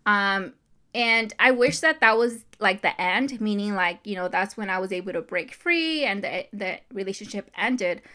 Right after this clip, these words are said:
But honestly, this, sorry, <laughs> this stayed on, uh, and it went on for, like, just years of basically him being with someone,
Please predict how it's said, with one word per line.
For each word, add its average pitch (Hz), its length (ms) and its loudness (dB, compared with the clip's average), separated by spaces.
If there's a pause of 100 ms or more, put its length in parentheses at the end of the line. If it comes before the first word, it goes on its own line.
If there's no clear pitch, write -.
(280)
But 220 260 2
honestly, 269 840 -2
this, 226 640 0 (2500)
sorry, - 320 -16 (580)
<laughs> 427 540 -8
this 277 300 4
stayed 294 280 -2
on, 220 440 2 (160)
uh, 190 320 2
and 214 120 -2
it 208 40 -4
went 220 180 -2
on 202 160 -2
for, 208 260 -2
like, 185 360 -4 (340)
just 247 260 -4
years 220 600 0 (340)
of 202 320 2
basically 277 520 0
him 247 420 -2
being 220 260 -6
with 262 180 -4
someone, 302 520 -2